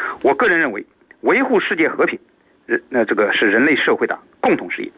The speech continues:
也不是哪一个国家的事。世界上有些所谓的大国，对于世界上真正的乱源，其实不管不问，在原本平静的南海、东海，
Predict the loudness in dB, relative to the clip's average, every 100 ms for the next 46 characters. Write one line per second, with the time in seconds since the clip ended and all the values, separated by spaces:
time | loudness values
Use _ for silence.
0 | _ -20 -18 -6 -2 0 0 2 2 0
1 | -2 -4 -2 0 2 2 0 -4 -12 -16
2 | _ _ _ _ -20 -20 -8 -2 0 2
3 | 0 2 2 2 0 2 2 2 0 -2
4 | -4 -6 -8 _ _ -2 0 0 0 0
5 | 0 -2 2 4 4 2 2 0 -2 -4
6 | -6 -8 _ _ _ _ _ -4 -4 -2
7 | -2 0 0 2 0 0 _ _ _ -16
8 | -14 -14 -4 0 2 2 2 0 0 -2
9 | 0 2 0 0 0 0 -4 -6 0 2
10 | 2 0